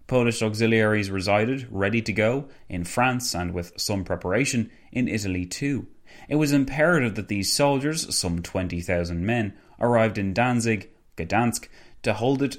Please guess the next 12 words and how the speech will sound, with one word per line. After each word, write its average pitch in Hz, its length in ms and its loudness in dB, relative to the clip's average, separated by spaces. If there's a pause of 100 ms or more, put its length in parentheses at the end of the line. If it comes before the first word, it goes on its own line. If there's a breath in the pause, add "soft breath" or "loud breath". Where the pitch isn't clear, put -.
as 131 240 0
per 131 220 -4
the 131 180 -2
image 120 300 2
of 113 160 -2
Poland 113 460 0
then 104 280 -2
being 113 300 0
devised. 110 560 -4 (1900)
Marshal 170 300 0
Ferdinand 113 540 0
Foch 143 380 2